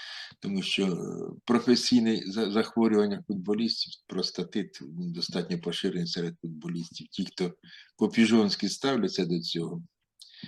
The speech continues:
берегтися тре-, берегтися таки треба. І дивлюся, хлопці виходять, там якісь ритузи чи ще щось, практично кожен надітий.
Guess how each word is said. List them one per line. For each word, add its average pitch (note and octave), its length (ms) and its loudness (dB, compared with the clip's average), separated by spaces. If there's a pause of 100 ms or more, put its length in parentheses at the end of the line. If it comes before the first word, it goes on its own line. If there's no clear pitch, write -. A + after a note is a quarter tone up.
(320)
берегтися G2+ 680 2
тре-, F2 300 -6 (260)
берегтися A2+ 400 -2
таки G#2+ 240 0
треба. - 480 -8 (840)
І G#2 240 2
дивлюся, A2 500 4
хлопці - 760 0
виходять, F#2+ 460 2
там F2+ 180 0
якісь F2+ 340 0
ритузи G2 480 -2
чи F2 180 -2
ще - 220 -2
щось, F2 240 -2
практично F2+ 580 -2
кожен F2 300 -2
надітий. E2+ 600 -4